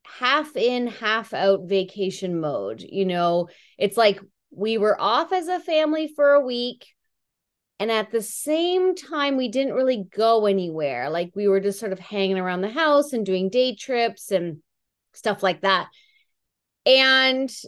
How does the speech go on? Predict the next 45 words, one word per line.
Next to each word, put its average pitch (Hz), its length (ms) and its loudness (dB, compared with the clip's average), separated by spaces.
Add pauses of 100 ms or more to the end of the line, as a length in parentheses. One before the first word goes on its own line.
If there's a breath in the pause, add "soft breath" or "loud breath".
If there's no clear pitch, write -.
(180)
it 277 120 2
was 269 180 0
interesting 294 840 0
'cause 226 120 -6
it's 240 200 -2
like, 220 220 0
you 226 280 -6
sort 294 540 6
of 381 120 2
feel 339 160 0
like 330 180 4
you're 311 140 -2
on 311 160 0
vacation, 302 840 -2
but 220 420 4 (640)
not 202 400 -4
really. 175 680 0
You 214 120 -8
know 214 100 0
what 214 60 0
I'm 214 100 -2
saying? 226 340 -4
Because 214 200 -4
it's 196 180 0
sort 220 120 -4
of, 190 80 -4
you're 185 160 -2
in 214 260 0
your 185 260 2
own 180 240 -2
space, 233 440 2 (580 soft breath)
which 294 140 2
is 294 180 0
fun 349 240 4
to 302 60 -2
spend 262 340 -2
some 240 300 -2
just 214 240 0 (120)
chill 254 380 4
time 202 460 0
with 190 180 -2
the 202 80 -4
kids. 180 500 0
And 214 440 -2 (420)
truthfully, 202 800 2